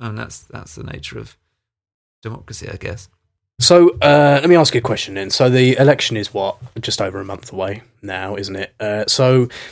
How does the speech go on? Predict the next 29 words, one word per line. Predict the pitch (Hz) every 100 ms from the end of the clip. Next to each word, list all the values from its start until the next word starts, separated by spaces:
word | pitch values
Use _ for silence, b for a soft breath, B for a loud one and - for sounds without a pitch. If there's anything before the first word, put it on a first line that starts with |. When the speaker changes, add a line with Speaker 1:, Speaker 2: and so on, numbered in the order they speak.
| B B
Speaker 2:
we | 151
haven't | 147
had | 131 123
much | 123 -
on | 110
the | 104
environment | 104 101 101 98
so | - 101
far. | - 98
Is | 117
that | 156
how | 143
it's | 120
gonna | - 120
stay? | - - - 120 160
How's | 180 185 185
it | 151
gonna | 139 123
sort | - 104
of | -
pan | - 110
out? | 98 92
Are |
politicians | - 127 123 120 120 107
gonna | 110 107
have, | 104 107 -
like, | 98
an | 110
environment | 101 101 104 104 101 101 -